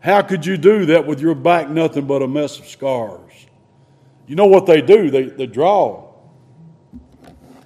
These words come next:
And so he's saying that, "Look at what all we've been through and I've gone through. And look what you're doing."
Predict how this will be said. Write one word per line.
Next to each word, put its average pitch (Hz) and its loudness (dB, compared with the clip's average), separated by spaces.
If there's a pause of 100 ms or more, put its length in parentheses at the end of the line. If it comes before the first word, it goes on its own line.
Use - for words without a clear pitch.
(760)
And 143 -6
so 175 2
he's 208 2
saying 214 2
that, 190 -2 (240)
"Look 254 -4
at 226 -4
what 240 6
all 233 8
we've 202 8
been 180 2
through 135 0
and 135 -10
I've 185 2
gone 165 2
through. 123 -6 (320)
And 151 -6
look 320 2
what 294 4
you're 277 2
doing." 190 6